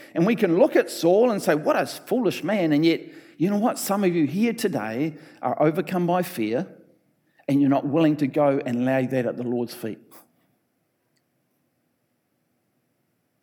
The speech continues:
It's true. I'm gonna ask you to think about that later.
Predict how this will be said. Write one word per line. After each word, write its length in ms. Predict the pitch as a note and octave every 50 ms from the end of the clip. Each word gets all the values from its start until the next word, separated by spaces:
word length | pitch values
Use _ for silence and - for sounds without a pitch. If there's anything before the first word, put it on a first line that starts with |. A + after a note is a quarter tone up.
| _ _ _ _ _ _ _ _ _ _ _ _ _ _ -
It's 140 | - - -
true. 320 | - - B3 D#4 - G2
I'm 1080 | - - - _ _ _ _ _ _ _ _ _ _ _ _ _ _ _ _ _ _ -
gonna 140 | - B2 A#2+
ask 260 | - B2+ C#3 - -
you 60 | E3
to 80 | D#3+ D#3+
think 220 | - C4 C4+ -
about 240 | - - C3 A2 -
that 180 | - - - -
later. 260 | - F2+ - -